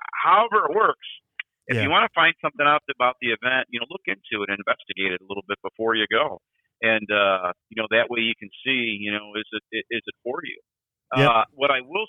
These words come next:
Speaker 1: say, Mike, I gotta, you know, I gotta throw a huge thank you out there to you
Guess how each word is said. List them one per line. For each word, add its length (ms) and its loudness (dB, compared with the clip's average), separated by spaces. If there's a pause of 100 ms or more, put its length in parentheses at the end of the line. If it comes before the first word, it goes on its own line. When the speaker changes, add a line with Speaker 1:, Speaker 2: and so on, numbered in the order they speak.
Speaker 1:
say, 280 4
Mike, 260 2 (180)
I 200 2
gotta, 280 2 (880)
you 120 -2
know, 200 2
I 160 0
gotta 320 2
throw 200 2
a 40 -2 (220)
huge 300 -2
thank 260 2
you 180 0
out 220 2
there 160 0
to 160 -12
you 400 -4